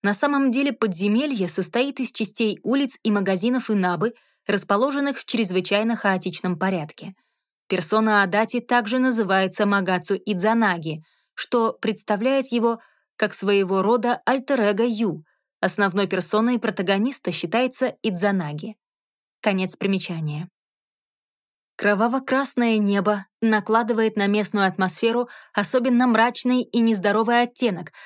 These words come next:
отражающий темные помыслы Адати. Примечание. В аниме Адати защищает жнец, необязательный босс, с которым можно сразиться во время второго прохождения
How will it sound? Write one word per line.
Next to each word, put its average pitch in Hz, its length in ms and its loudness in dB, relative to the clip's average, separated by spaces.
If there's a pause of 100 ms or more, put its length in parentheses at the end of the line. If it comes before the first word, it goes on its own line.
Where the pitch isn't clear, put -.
(100)
отражающий 202 800 0
темные 196 400 0
помыслы 185 560 0
Адати. 180 600 -2 (840)
Примечание. 156 720 -2 (340)
В 180 100 -4
аниме 254 540 2
Адати 220 360 0
защищает 220 640 0
жнец, 208 580 -2 (400)
необязательный 233 840 2
босс, 226 420 -2
с - 100 -10
которым 277 400 0
можно 214 320 2
сразиться 196 480 -2
во 196 140 2
время 208 260 2
второго 196 420 0
прохождения 226 800 0